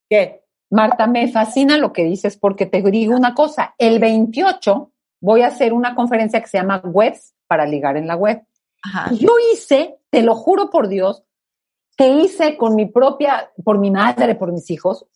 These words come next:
Speaker 2: una cosa que digo, el embudo del dating. Es un embudo, es como las ventas, ahorita que hablabas de ventas. ¿Cuántos
Speaker 1: Sí.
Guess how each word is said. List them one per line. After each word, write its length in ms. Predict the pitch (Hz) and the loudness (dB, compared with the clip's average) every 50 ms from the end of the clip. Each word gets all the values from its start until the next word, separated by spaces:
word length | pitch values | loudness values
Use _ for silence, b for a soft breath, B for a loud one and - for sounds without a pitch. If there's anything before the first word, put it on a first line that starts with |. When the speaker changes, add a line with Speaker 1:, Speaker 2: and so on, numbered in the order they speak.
| _ _ | _ _
Speaker 2:
una 320 | - 254 392 415 453 466 453 | -2 0 2 2 2 0 0
cosa 300 | - 349 339 381 339 - | -2 -2 0 0 -2 0
que 120 | - 247 214 | 0 0 0
digo, 440 | 214 269 233 233 240 233 - - _ | 0 0 2 2 0 0 -2 -6 _
el 180 | - 254 247 240 | 2 2 4 4
embudo 580 | 247 247 254 240 220 277 330 247 330 330 320 | 2 0 0 0 0 0 2 2 2 2 2
del 220 | 269 302 262 269 233 | 2 2 0 0 0
dating. 560 | 247 240 180 175 - _ 175 165 151 135 - _ _ _ _ _ _ _ _ _ - - - - - - - - | 0 -2 -2 -4 -6 _ -14 -14 -14 -14 -18 _ _ _ _ _ _ _ _ _ -20 -20 -20 -18 -16 -16 -2 0
Es 140 | 240 269 277 | 2 2 4
un 200 | 415 415 403 415 | 2 2 2 0
embudo, 580 | 427 403 381 453 427 427 - 190 - - - _ _ | 2 4 4 4 4 4 2 0 -2 -8 -18 _ _
es 140 | - - - | 0 0 2
como 220 | - 523 523 508 453 | 2 2 2 4 4
las 200 | 415 381 381 262 | 4 4 4 2
ventas, 460 | 440 494 523 - - 466 359 302 - | 0 0 -2 -2 -2 0 0 0 0
ahorita 320 | - 247 285 349 - 440 440 | 0 0 0 2 0 0 0
que 80 | - | 0
hablabas 320 | 330 254 330 330 370 381 262 | 0 0 2 2 2 2 0
de 80 | 330 | 0
ventas. 480 | 277 311 370 370 - 294 190 - - _ _ _ _ _ _ _ _ _ | 0 -2 -2 -2 -2 -2 -4 -4 -8 _ _ _ _ _ _ _ _ _
¿Cuántos 440 | - 254 277 370 - 392 - 523 539 508 - - | 0 2 2 2 2 0 -2 -2 -4 -4 -4 -10
Speaker 1:
Sí. 60 | _ | _